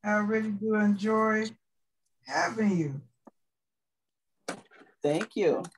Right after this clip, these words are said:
Speaker 1: Got my little bling bling going across my girl. And, um, the
Speaker 2: Ooh,
Speaker 1: way
Speaker 2: let me
Speaker 1: I
Speaker 2: see.
Speaker 1: got my angle is already, um, shown.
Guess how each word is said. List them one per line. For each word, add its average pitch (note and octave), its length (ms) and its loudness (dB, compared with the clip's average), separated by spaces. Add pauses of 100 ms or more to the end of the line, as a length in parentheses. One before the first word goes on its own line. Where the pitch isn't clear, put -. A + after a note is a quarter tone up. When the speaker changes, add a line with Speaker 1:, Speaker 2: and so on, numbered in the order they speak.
(100)
Speaker 1:
Got G3+ 460 -10 (120)
my F3+ 280 -4 (1600)
little F3 420 -6 (520)
bling G3+ 340 2
bling G#3 400 2
going G3+ 300 2
across G#3 520 -2
my A3 220 4
girl. F3+ 580 -2 (680)
And, G3 240 2 (120)
um, F#3+ 600 4 (380)
the A3+ 80 4
Speaker 2:
Ooh, A3+ 40 2
Speaker 1:
way D#4 140 12
Speaker 2:
let C#4+ 140 10
me D4+ 80 8
Speaker 1:
I - 20 2 (240)
Speaker 2:
see. D4 80 4
Speaker 1:
got F#3 160 -2 (100)
my G#3+ 280 4 (180)
angle A#3+ 560 -2 (1500)
is F#3 260 -4
already, G3 760 4
um, E3 560 2 (320)
shown. A3 720 2